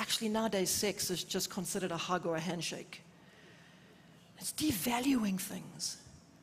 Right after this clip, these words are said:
And so I decided before I met him, the next man I marry, the next, yeah, the next man I kiss, I need to marry. <laughs>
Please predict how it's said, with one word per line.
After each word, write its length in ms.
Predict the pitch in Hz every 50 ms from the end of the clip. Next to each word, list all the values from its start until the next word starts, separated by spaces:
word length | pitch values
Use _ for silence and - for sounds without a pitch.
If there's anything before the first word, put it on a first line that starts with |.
| - - - - - - - - - - - - - - - - - - - - - - - - - - - - - - - - - - -
And 80 | 208 208
so 120 | - 247
I 120 | - 226 277
decided 560 | 269 262 - - - 247 240 247 226 208 208
before 380 | 208 - - - - 330 320 285
I 80 | 240
met 220 | 196 185 175 175 165
him, 100 | 156 156
the 60 | 170
next 280 | 190 240 269 - -
man 240 | 220 220 226 226 220
I 120 | 214 202 196
marry, 560 | 190 190 185 185 180 165 156 151 151 175 175 - - - - - - - - - - - - - - - - - - - - - - - - -
the 80 | 202
next, 260 | 208 233 226 - - 214 - -
yeah, 240 | 180 190 156 147 156 - - - - - - - - -
the 80 | 190
next 240 | 185 196 214 208 -
man 180 | 214 208 202 190
I 60 | 180
kiss, 340 | - - - 208 175 - -
I 40 | 175
need 120 | 175 175
to 60 | 156
marry. 400 | 156 156 151 143 139 135 139 156 156 151 - - - - - - - - - - - - - - - - - - - - - - - - - - - - - - - - -
<laughs> 40 | -